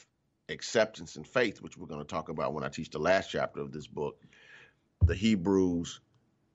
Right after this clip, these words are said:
wandered in the wilderness for forty years when they could have,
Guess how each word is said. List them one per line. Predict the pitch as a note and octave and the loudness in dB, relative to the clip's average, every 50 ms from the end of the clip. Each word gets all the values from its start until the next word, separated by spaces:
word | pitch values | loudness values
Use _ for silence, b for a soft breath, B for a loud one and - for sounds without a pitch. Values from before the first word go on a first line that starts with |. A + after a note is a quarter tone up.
| _ | _
wandered | - - - G#2 G2+ G2+ G2+ G2 F2+ F2+ F2+ | 6 6 8 8 8 6 4 4 2 2 0
in | F2+ F2+ E2 | 0 0 0
the | E2 E2 | -2 0
wilderness | E2 F#2+ G#2 G#2+ G2 F2+ F2 E2 E2 E2+ E2 | 4 6 8 8 8 6 2 0 -2 -2 -4
for | - - - | -6 -12 -14
forty | - - G2 G2+ F#2 E2+ E2 D#2+ | -8 0 2 4 4 4 4 2
years | F2+ G2+ A2+ A#2 F#2 D2+ - - - - - - - - _ _ _ _ _ _ _ _ _ _ _ _ _ _ _ _ _ _ _ _ _ _ | 4 6 6 6 6 4 0 -4 -8 -10 -10 -10 -10 -12 _ _ _ _ _ _ _ _ _ _ _ _ _ _ _ _ _ _ _ _ _ _
when | - D#2+ E2+ E2 | -4 -2 2 4
they | F2 F#2 F2+ | 6 6 6
could | - - F#2+ E2+ | 6 4 2 4
have, | E2+ E2 D#2 | 2 0 0